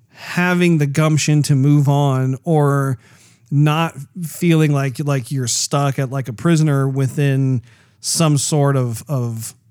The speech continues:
horrible situation. I mean, family is, is a very, um, or can be a very powerful antidote,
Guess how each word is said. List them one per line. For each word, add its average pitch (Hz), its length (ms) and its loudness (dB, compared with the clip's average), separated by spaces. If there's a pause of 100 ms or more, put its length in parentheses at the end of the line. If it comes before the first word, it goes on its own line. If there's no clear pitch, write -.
(180)
horrible 165 480 0
situation. 135 680 -2
I 123 40 -2
mean, 127 100 -4
family 190 460 2
is, 151 180 2
is 143 160 -4
a 131 60 -2
very, 147 540 -2 (480)
um, 117 500 -4 (180)
or 147 160 0
can 226 400 0
be 131 300 0
a 147 60 0
very 147 380 -2
powerful 139 1040 -2 (340)
antidote, 170 540 0